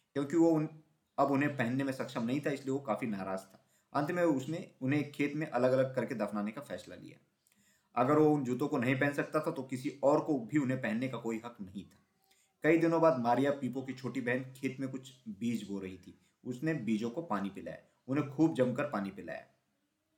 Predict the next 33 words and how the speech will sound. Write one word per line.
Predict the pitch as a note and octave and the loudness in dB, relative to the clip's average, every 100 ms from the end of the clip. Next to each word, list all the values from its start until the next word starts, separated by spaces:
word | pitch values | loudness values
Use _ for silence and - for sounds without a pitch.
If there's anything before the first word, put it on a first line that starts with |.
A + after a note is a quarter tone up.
| _ _ _ _ _ _ B2+ | _ _ _ _ _ _ 0
अचानक | D#3 F3+ F3+ | 4 4 2
एक | D3 | -2
विशाल | A#2 C3 D3+ D#3 A#2+ | 0 4 4 4 2
लाल | A#2 C#3 C#3 | 4 6 4
आकृति | C3 C3 D3+ | 2 -2 -2
पृथ्वी | C3+ A2+ A#2+ | -4 -8 -6
से | C#3 | -6
बाहर | G#2 G2+ F#2+ | -4 -4 -8
निकली। | F2 F2+ F#2+ | -10 -16 -8
मारिया | G#2 B2 C3+ | 0 2 2
ने | C3+ | 2
जितना | G#2+ C3+ C3+ | -2 -2 -2
अधिक | A2+ - | -2 -4
पानी | G#2 G#2 | -2 -2
डाला, | G#2 B2 D3+ - _ - | 0 0 -2 -6 _ 0
वो | C3+ | 2
आकृति | C3+ D#3 E3 | 2 -2 -2
उतनी | B2+ D#3 | -4 -4
ही | D3+ | -4
बड़ी | B2 A2+ G#2+ | -2 -2 -4
होती | G2+ - | -6 -14
गई। | - D#2+ - _ _ - | -18 -18 -20 _ _ -12
उसने | B2+ C#3+ | -4 2
बड़ी | B2 D3+ | 4 4
मुश्किल | C#3 - C#3+ | 2 0 0
से | C#3+ | 2
उस | A2+ A#2 | 0 -2
जूते | A2 C3 | -4 -2
को | C3+ | -2
जमीन | G#2+ A2+ A#2 | -2 -4 -6
से | G#2+ | -6
बाहर | G2 B2 | 0 0
निकाला। | C3 C3+ C3+ - - | 0 -2 -4 -6 -14